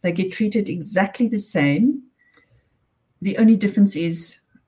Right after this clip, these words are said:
uh, the control has no addition of either tannin or sulfites. Then you look at sulfite, and then you look at the tea tannin. So hopefully next year I'll come back and we can do a proper masterclass and we can taste how it actually differs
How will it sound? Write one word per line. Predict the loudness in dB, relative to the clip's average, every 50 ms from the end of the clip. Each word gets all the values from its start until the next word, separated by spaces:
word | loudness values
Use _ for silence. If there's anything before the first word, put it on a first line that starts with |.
| _ _ _ _ -8
uh, | -6 -4 -4 -4
the | -4 -6
control | -4 -2 -2 -2 -2 -4 -2 -2 0 0 0 0
has | -2 -2 -2 -2 -4 -4 -4 -6 -6 -4
no | -4 -2 0 0 0 2 0
addition | 0 0 -2 -4 -4 -4 -4 -4 -2
of | -2 -2 -4 -6 -8
either | -8 -6 -4 -4 -2 -4 -4 -6
tannin | -8 -8 -6 -6 -2 -2 -2 -2 -2 -4 -6
or | -6 -8
sulfites. | -8 -8 -8 -8 -8 -6 -6 -6 -6 -6 -8 -8 -12 -14 -18 _ _ _ _ _ _ _ _ -8
Then | -4 -2 0 2 2 2
you | 2 0
look | -2 -4 -4 -6
at | -6 -6
sulfite, | -6 -6 -4 -4 -4 -6 -8 -8 -8 -8 -8 -8 -10 -8
and | -6 -4 -4
then | -4 -4 -6
you | -8 -8
look | -8 -10
at | -12 -14 -16
the | -18
tea | -18 -12 -12 -10 -10
tannin. | -10 -8 -6 -6 -6 -6 -6 -8 -10 -12 -14 _ _ -20 -20 -20 -20 -20 -20 _
So | -8 -6 -2 0 0 0 0 -2 -2
hopefully | 2 2 2 2 2 2 2 4 4
next | 4 4 2 -2 -4 -6 -6 -4 -2
year | 0 0
I'll | 0 -2 -4
come | -4 -2 -2 0
back | 0 -2 -2 -2 -4
and | -4 -4
we | -4 -6
can | -6 -6
do | -4 -4 -4
a | -6
proper | -6 -8 -8 -8 -6 -6
masterclass | -4 -4 -4 -4 -4 -6 -10 -10 -8 -6 -6 -6 -6 -8
and | -8 -8
we | -8 -8
can | -8 -10 -10
taste | -8 -8 -8 -6 -8 -12 -14 -16 -20
how | -10 -6 -4 -2 -2
it | -4 -4 -6 -6
actually | -6 -6 -6 -6 -6 -4 -4 -4 -4
differs | -4 -4 -6 -6 -6 -6 -8 -8 -6 -6 -6 -6 -8 -8 -12